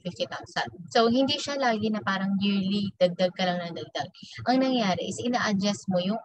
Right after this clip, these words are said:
allowance. Itong sinet up mo na allowance for inventory write down na one fifty is ina-adjust mo kung magkano na lang siya. So, from one hundred fifty thousand, magiging one hundred thousand na lang.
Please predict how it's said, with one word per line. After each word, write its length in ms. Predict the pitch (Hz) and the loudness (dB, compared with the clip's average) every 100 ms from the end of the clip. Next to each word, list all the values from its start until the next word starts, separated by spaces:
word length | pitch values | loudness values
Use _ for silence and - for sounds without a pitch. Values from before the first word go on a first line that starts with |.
| 208 | -2
allowance. 560 | 202 175 165 165 - - | 2 2 2 -2 -4 -6
Itong 480 | 202 - 220 214 220 _ _ - _ | -4 0 0 0 -4 _ _ -20 _
sinet 320 | - 220 214 - | 0 2 4 2
up 120 | 202 196 | -2 2
mo 80 | 190 | 0
na 120 | 180 | 2
allowance 480 | 196 196 190 190 196 | 0 2 2 2 0
for 80 | 190 190 | 0 0
inventory 520 | 180 180 180 180 175 | 4 4 4 2 0
write 320 | 165 160 160 - - | 0 -6 -8 -12 -4
down 160 | 147 147 | -2 0
na 80 | 170 | 2
one 160 | 190 196 185 | 4 4 2
fifty 320 | 180 - - 214 | -4 -4 -12 -8
is 120 | 220 | -2
ina-adjust 560 | 254 220 202 190 185 | 2 2 2 0 0
mo 80 | 175 - | -6 -2
kung 120 | 196 | 2
magkano 440 | 214 - 185 180 180 | 2 2 0 2 -2
na 120 | 170 | -4
lang 180 | - - | -8 -6
siya. 160 | 175 147 - - - - | -4 -4 -6 -20 -20 -10
So, 200 | - 190 190 | 0 0 4
from 240 | 226 233 | 4 6
one 160 | 208 196 | 4 2
hundred 320 | 208 277 269 - | 2 2 0 -6
fifty 240 | 226 220 196 | -8 -8 -4
thousand, 400 | 165 165 - - - | -4 -2 -2 -2 0
magiging 480 | 208 214 208 226 | 0 2 2 4
one 200 | 220 214 | 4 4
hundred 440 | 196 196 196 185 180 165 | 4 2 2 2 0 -4
thousand 400 | 151 - - 151 | -6 -6 -10 -4
na 120 | |
lang. 60 | 180 | -4